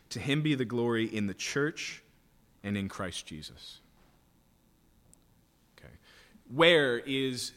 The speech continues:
the place where this is to take place? What is the setting? "To him be the glory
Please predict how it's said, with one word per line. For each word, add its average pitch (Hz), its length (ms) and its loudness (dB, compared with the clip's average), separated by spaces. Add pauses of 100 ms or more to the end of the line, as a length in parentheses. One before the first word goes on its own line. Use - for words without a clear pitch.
the 120 100 -8
place - 500 -4
where 110 100 -4
this 101 220 -6
is 101 140 -10
to 101 100 -12
take 92 280 -14
place? - 440 -18 (100)
What 127 160 -6
is 120 140 -6
the 104 160 -8
setting? 85 500 -8
"To 95 120 -14
him 147 260 -6
be 143 80 -2
the 127 100 -6
glory 117 480 -8